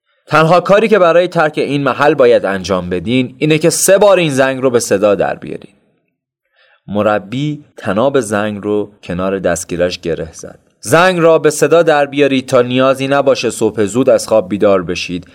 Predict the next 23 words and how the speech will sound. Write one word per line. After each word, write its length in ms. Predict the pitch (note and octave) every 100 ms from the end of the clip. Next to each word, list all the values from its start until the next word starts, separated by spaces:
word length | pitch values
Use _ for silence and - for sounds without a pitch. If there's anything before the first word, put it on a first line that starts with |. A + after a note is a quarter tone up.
| _
زنگ 420 | A2 D#3 F3+ E3
رو 100 | D#3
به 120 | D3
صدا 320 | C3 C3+ C#3 C#3+
در 220 | C3+ C3
بیارید 420 | C3 C3 C3 B2+
تا 100 | B2
دیگه 240 | A2+ B2
در 180 | C3 B2
دعای 380 | G#2+ A#2 A#2+ B2+
طولانی 440 | B2+ A#2+ A#2 A2
مدت، 500 | A2 A2 G#2 B2+ C3 -
شنا 460 | - C3+ B2+ C#3
در 200 | C3 B2+
آبهای 480 | B2+ A#2 A2 C3+ B2+
سرد 480 | - C3+ C3 B2+ A#2+
یا 120 | D3+
عبور 380 | C3 D3 D#3+ F#3
از 180 | C#3+ B2
موانع 460 | A#2+ A#2+ A#2 B2
سخت 380 | A#2 B2+ B2 - -
حضور 540 | - A#2+ A2+ C3 A2+ B2+
نیابید. 440 | C#3 A2+ D#2+ C#2+